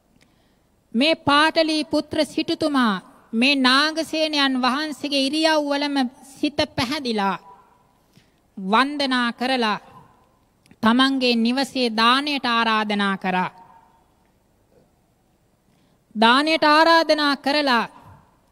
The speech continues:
දන් වළඳා අවසානයේ අර උපාසිකා වගේම මේ පාටලී පුත්‍ර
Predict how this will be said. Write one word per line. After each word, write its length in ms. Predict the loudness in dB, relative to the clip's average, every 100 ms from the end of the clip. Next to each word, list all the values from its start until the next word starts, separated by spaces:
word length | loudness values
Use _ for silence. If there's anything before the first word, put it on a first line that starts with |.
| -6
දන් 400 | 0 2 2 0
වළඳා 400 | 2 2 2 2
අවසානයේ 600 | 2 0 0 0 0 0
අර 140 | 0
උපාසිකා 800 | 0 0 2 2 0 -2 -2 -2
වගේම 500 | -2 -2 -2 -2 0 0 -2 -6 -20 _ _ _ _ _ _ -20 _ _ _ _
මේ 240 | -2 0 0
පාටලී 680 | 0 0 2 0 0 -2
පුත්‍ර 400 | -4 -6 -6 -4